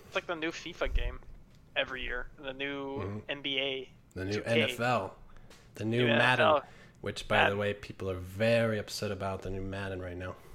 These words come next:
Speaker 2: But that's another
Speaker 1: Oh,
Speaker 2: s-,
Speaker 1: really?
Speaker 2: that's like sports,
Speaker 1: Okay.
Speaker 2: sports games. I didn't put that in the list 'cause
Speaker 1: Who cares?
Speaker 2: does any of our
Speaker 1: Uh,
Speaker 2: viewers play sports games?
Speaker 1: I, I don't think so.
Speaker 2: Sports gamers.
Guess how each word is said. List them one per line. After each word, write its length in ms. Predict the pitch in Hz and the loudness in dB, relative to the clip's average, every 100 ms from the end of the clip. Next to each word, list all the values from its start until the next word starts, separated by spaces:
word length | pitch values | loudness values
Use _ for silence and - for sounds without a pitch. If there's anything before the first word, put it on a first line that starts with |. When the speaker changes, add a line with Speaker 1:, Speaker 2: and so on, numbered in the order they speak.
| - | -10
Speaker 2:
But 80 | 90 | -6
that's 200 | 98 - | -6 -4
another 160 | 90 143 | 0 2
Speaker 1:
Oh, 40 | |
Speaker 2:
s-, 80 | 139 | 4
Speaker 1:
really? 260 | 160 131 107 - | 4 2 -4 -10
Speaker 2:
that's 200 | 123 - | -8 -2
like 140 | 104 - | -2 -2
sports, 540 | - - 107 143 - | -8 -4 -2 -2 -2
Speaker 1:
Okay. 120 | 123 - - - - - - - | -4 -6 -18 -18 -18 -20 -20 -12
Speaker 2:
sports 300 | - 135 131 | 4 4 4
games. 200 | 135 123 | 2 2
I 100 | 139 | 6
didn't 180 | 151 170 | 6 6
put 200 | - 156 | 4 4
that 180 | 147 131 | 6 6
in 60 | 117 | 4
the 100 | 110 | 2
list 420 | 123 131 - - | 0 -2 -6 -4
'cause 460 | 120 110 - - | -2 -2 -2 -6
Speaker 1:
Who 1000 | - - - - - - - - - - | -8 -14 -20 -20 -20 -20 -20 -20 -20 -16
cares? 320 | - 123 123 - | -8 -8 -4 -2
Speaker 2:
does 160 | 123 | 4
any 100 | 143 | 6
of 100 | 165 147 | 8 8
our 100 | 139 | 10
Speaker 1:
Uh, 60 | |
Speaker 2:
viewers 200 | 135 139 | 10 8
play 220 | - 139 | 6 2
sports 380 | 127 - 131 127 | 2 2 0 0
games? 500 | - 131 127 - - - - - 175 | 2 2 2 -2 -8 -12 -16 0 2
Speaker 1:
I, 80 | 185 | 4
I 120 | 160 | 2
don't 360 | - 147 190 - | 2 0 -2 -10
think 160 | - 143 | -10 0
so. 40 | |
Speaker 2:
Sports 280 | 143 147 - | 4 4 4
gamers. 960 | 147 139 131 123 120 101 - - - | 4 6 6 6 4 2 -2 -6 -6